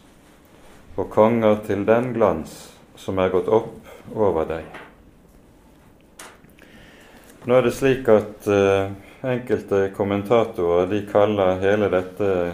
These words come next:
sekstiende kapittel hos Jesaja for misjonskapittelet hos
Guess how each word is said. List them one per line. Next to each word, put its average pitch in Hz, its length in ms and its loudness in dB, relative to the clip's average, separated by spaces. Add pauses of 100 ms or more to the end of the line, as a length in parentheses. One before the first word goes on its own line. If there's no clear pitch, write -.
(120)
sekstiende 85 720 -6
kapittel 92 640 -6
hos 85 300 -8
Jesaja 92 540 -2 (100)
for 95 320 0 (840)
misjonskapittelet 98 1500 -4
hos - 460 -8